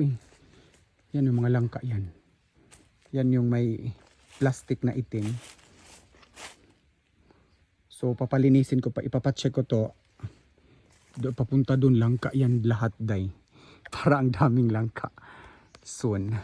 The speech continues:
So, for now, ayan,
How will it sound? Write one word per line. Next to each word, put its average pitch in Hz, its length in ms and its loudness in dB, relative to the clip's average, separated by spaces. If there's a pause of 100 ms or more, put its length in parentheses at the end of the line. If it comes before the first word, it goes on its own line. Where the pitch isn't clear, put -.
(720)
So, - 160 -4
for 202 240 4
now, 143 560 6 (1400)
ayan, 113 480 0